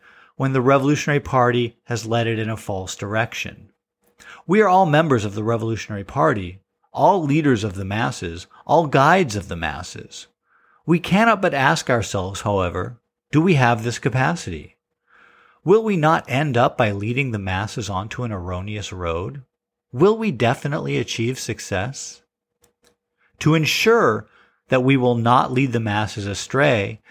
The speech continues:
and will definitely achieve success,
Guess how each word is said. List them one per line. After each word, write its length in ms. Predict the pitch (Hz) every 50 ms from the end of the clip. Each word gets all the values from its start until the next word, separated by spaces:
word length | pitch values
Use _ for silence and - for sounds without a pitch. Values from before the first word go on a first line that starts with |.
| _ _
and 140 | - 117 117
will 140 | 120 113 120
definitely 640 | 110 107 123 123 143 - - 131 123 117 101 104 107
achieve 340 | 107 101 - - 107 101 95
success, 840 | - - 98 - - - - 139 156 143 113 92 - - - -